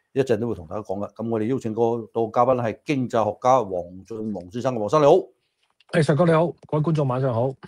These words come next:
Speaker 1: 係，噉我哋先從呢個美國嘅，呃，減息開始吓。噉啊，今日降，降息咧係廿五個基點，噉睇到咗股市普遍向好嘅。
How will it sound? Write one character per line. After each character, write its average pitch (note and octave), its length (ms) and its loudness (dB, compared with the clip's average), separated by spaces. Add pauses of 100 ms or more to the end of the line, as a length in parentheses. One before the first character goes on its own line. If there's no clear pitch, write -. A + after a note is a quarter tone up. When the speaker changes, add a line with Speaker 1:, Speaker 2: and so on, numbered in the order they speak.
(400)
Speaker 1:
係， B2 260 6
噉 C3 160 -2
我 C3+ 100 4
哋 B2 100 2
先 E3 240 -4
從 G2 220 -8
呢 B2+ 60 -4
個 B2 120 -2
美 G#2+ 220 -2
國 A2+ 200 0 (280)
嘅， A2+ 360 0 (380)
呃， G#2 160 -6 (680)
減 C3+ 340 -4
息 E3+ 100 -2
開 C3 220 2
始 A2+ 100 -4
吓。 A2 140 2
噉 B2+ 180 -6
啊， B2 60 -10
今 D#3 100 0
日 C3 80 -4
降， C#3 400 -4
降 A#2+ 180 -6
息 D#3+ 120 -4
咧 C#3+ 80 2
係 A#2+ 140 2
廿 G#2 240 0
五 G#2+ 60 -4
個 A2+ 60 -6
基 C3+ 200 0
點， G#2 200 -8
噉 C3 160 -4
睇 A2 200 -6
到 B2+ 80 -2
咗 B2+ 280 -4
股 G#2 200 -14
市 G#2 180 -10
普 G2+ 180 -6
遍 G#2+ 140 -6
向 G2 160 -10
好 F#2 80 -10
嘅。 G2+ 180 -6